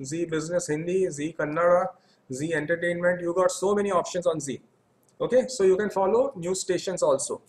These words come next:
So you don't need to watch T V. You don't need to watch, uh, go and read newspapers. There's nothing.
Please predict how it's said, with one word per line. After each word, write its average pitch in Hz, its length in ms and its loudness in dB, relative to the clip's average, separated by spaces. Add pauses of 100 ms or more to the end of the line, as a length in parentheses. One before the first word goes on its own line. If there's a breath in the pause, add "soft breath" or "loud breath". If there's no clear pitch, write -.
(1080)
So - 180 4
you 220 160 6
don't 220 340 4
need 208 280 0
to 196 100 6
watch 180 340 4
T 185 260 -4
V. 247 320 -4 (480)
You 160 120 -6
don't 202 280 2
need 202 280 0
to 190 80 4
watch, 165 460 0 (100)
uh, 131 280 2 (200)
go 175 140 4
and 160 200 0
read 170 220 -4
newspapers. 147 720 -2
There's 143 240 -2
nothing. 190 560 2